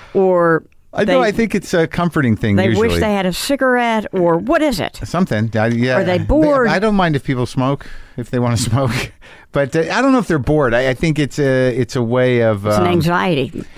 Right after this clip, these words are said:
Speaker 2: anxiety, and also sort of like, uh, it's distracting.
Speaker 1: Hey,
Speaker 2: And, yeah.
Speaker 1: and you know what this looks like?
Speaker 2: What's it?
Speaker 1: Mosaic Man.
Speaker 2: Yeah, it's a mosaic mushroom.
Speaker 1: Is this Mosaic Man?
Speaker 2: No. That was a fan made that.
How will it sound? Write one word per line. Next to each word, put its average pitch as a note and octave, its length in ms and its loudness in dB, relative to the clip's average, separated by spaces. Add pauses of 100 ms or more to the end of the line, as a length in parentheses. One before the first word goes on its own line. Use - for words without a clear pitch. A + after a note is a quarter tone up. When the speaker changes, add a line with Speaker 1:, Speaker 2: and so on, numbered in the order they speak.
Speaker 2:
anxiety, D3 580 0
and C3 100 0
also C3 280 -2
sort A#2+ 240 -2
of A2 80 -4
like, A2+ 320 0
uh, A2 420 2
it's B2 240 -6
distracting. A#2+ 680 -2
Speaker 1:
Hey, D#4+ 80 2
Speaker 2:
And, - 100 0
yeah. A#3+ 80 0
Speaker 1:
and B3+ 100 4
you C#4+ 60 4
know C#4 100 2
what G#3 180 2
this B3 200 -2
looks F#4+ 300 0
like? G4 340 0
Speaker 2:
What's F#3 260 -2
it? F#3 60 0
Speaker 1:
Mosaic F#3 480 0
Man. B3+ 320 -2 (160)
Speaker 2:
Yeah, G#2 140 -2
it's - 120 -6
a G#2 40 -6
mosaic G2 480 -2
mushroom. G2 280 -2
Speaker 1:
Is B2 100 -2
this C#4 200 0
Mosaic B3+ 480 0
Man? C4+ 320 -2
Speaker 2:
No. F2+ 380 -2 (440)
That G#2+ 100 0
was A2+ 160 0
a G#2+ 40 -2
fan G#2+ 360 0
made G2+ 180 0
that. F#2+ 320 2